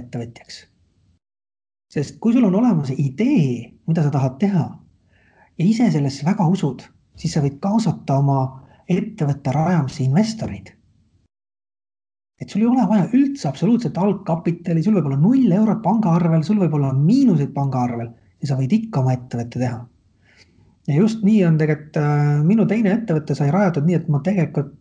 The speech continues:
äh, ei olnud raha tol hetkel. Aga ma, mul oli idee, ma rääkisin seda ideed väga mitmele oma tuttavale, väga paljud ütlesid ei,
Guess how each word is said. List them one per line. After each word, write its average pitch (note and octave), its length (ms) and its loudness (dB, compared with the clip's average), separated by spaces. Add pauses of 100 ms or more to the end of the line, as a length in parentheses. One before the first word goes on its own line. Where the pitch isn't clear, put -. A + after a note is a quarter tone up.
äh, D3 320 0
ei F#3+ 80 4
olnud C4 240 2
raha C3 220 -2
tol B2+ 160 0
hetkel. B2+ 320 -4 (1400)
Aga C#3+ 140 0
ma, D3 80 4 (180)
mul E3 140 4
oli D3+ 240 2
idee, G#3 480 0 (640)
ma D#3 480 4
rääkisin D#3+ 460 2
seda C#3+ 180 2
ideed D3+ 320 2
väga D#3+ 400 2
mitmele D3 560 -2
oma C#3 240 -2
tuttavale, G#3+ 540 0 (500)
väga E3+ 240 2
paljud D#3 240 2
ütlesid C#3+ 320 -4
ei, E3 220 2